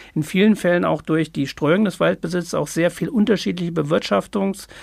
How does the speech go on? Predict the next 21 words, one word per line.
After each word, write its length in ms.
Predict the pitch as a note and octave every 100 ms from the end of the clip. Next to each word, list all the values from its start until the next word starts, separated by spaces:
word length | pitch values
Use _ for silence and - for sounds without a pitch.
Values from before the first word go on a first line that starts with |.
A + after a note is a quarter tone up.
| - -
und 260 | E3 -
unterschiedliche 480 | F3 F3 - D#3 C#3
Waldbilder, 840 | B2+ G3+ - D3+ D3+ D3+ D3+ - -
ähm, 320 | C#3+ C#3 C#3+
äh, 480 | - - G3 F#3 D3+
ähm, 300 | C#3+ C#3+ D3
bekommen, 520 | D#3 - E3 G3+ A3+ - - - - -
die 80 | E3
letztendlich 520 | F3 - D#3 F3 E3+
uns 180 | E3 F3+
aber 180 | E3
möglicherweise 680 | D3 D#3+ F3+ F3+ D3+ D3 C#3+
in 60 | D3
der 100 | C#3
Vielfalt 420 | - E3+ F3 D#3+
auch 160 | C3+ C3+
helfen 300 | C#3+ F#3+ D#3+
können, 300 | C#3 B2+ C3
in 200 | F3+ D3+
der 140 | C#3
Anpassung 720 | D3+ F3 D3 C#3 E3 E3+ G3+